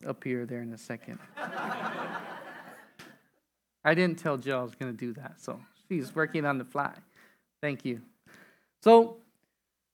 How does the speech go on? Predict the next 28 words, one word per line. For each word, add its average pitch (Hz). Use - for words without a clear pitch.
verse 247
nine, 190
let's 175
go 214
back 196
to 185
the 170
beginning. 156
"This 247
then 208
is 190
how 180
you 185
should 160
pray," 147
Jesus 123
said. 127
"Our 160
Father 185
in 160
heaven." 139
How 160
does 185
Jesus 185
teach 196
us 185
to 175
pray? 185